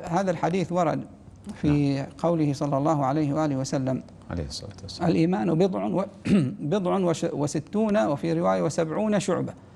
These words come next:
Speaker 2: نعم.
Speaker 1: أعلاها لا إله إلا الله، وأدناها إماطة الأذى من الطريق،
Speaker 2: نعم.
Speaker 1: والحياء شعبة من شعب الإيمان.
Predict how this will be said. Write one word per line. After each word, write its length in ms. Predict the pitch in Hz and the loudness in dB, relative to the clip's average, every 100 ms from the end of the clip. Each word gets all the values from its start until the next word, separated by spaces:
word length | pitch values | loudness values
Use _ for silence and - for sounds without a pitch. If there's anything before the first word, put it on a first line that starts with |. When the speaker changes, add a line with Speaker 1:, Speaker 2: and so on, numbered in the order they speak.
| - | -8
Speaker 2:
نعم. 160 | 92 - - - - | -8 -8 -16 -8 0
Speaker 1:
أعلاها 720 | 170 165 196 233 214 226 240 - - - - - - | 2 4 4 2 2 0 -2 -6 -20 -20 -20 -16 -2
لا 260 | 160 208 202 | 2 2 2
إله 400 | 170 190 180 165 | 0 0 0 0
إلا 260 | 151 143 | -2 -2
الله، 320 | 135 160 214 - - - - - - - | 0 0 0 -4 -14 -20 -20 -20 -20 -2
وأدناها 920 | 160 196 170 170 202 240 214 233 254 - - - - - - - | 2 2 2 2 2 2 4 2 2 -2 -14 -20 -20 -20 -20 -2
إماطة 600 | 185 190 220 202 190 190 | 2 4 4 2 -2 -4
الأذى 560 | 170 - 202 220 233 240 - - - | -4 0 0 2 2 0 -6 -20 -6
من 180 | 165 180 | 0 2
الطريق، 480 | 156 - 135 165 262 - - - | 0 -2 -4 -2 -4 -10 -20 -12
Speaker 2:
نعم. 140 | 80 - - | -10 -10 -2
Speaker 1:
والحياء 840 | 175 190 - 170 190 214 226 240 - | 0 0 0 0 2 0 0 -6 -8
شعبة 440 | - 214 190 190 208 | -4 -2 0 -2 0
من 240 | 190 165 | 0 0
شعب 340 | - 165 185 | 0 2 2
الإيمان. 460 | 196 165 151 131 110 | 0 0 0 0 -4